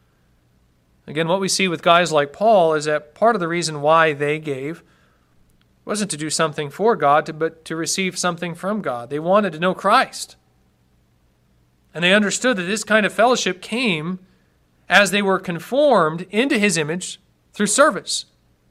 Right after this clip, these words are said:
So it wasn't strictly self-denial for them to give. Yes, they often had to deny the flesh, uh, to, to, to give,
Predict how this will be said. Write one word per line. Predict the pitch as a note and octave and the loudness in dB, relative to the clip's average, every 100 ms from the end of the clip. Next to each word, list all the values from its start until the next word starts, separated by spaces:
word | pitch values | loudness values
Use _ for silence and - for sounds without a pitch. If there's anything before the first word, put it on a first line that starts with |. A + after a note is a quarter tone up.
| _ _ _ _ _ _ _ _ _ _ _ _ - | _ _ _ _ _ _ _ _ _ _ _ _ 0
So | G#3 | 2
it | G#3 | 4
wasn't | B3+ C#4 | 4 2
strictly | - C4 - G#3 | 0 -2 -2 -2
self-denial | - B3+ C#4 C4 G#3 A#3+ C#4+ G3+ | 2 2 2 0 2 4 6 4
for | F#3+ F#3 | 2 -2
them | G3 | 0
to | F#3+ G3 | -2 -2
give. | C4 A3 | 0 0
Yes, | E3+ A#3+ - | 2 0 0
they | G3 | -4
often | F#3 A3+ B3+ G#3+ | 2 2 2 0
had | G#3+ | 0
to | G#3+ | 0
deny | E3 D#3 F3 D4 | -4 0 2 2
the | A3 | 0
flesh, | - D3+ F3+ - - - _ _ _ | 0 0 0 -8 -16 -20 _ _ _
uh, | - D3+ D3+ C#3 - | 2 4 4 2 -8
to, | - E3+ D#3 - | -6 -4 -4 -8
to, | D#3+ D#3 | -8 -8
to | D3 E3 | -6 -2
give, | E3 F3 G#3 | 4 4 2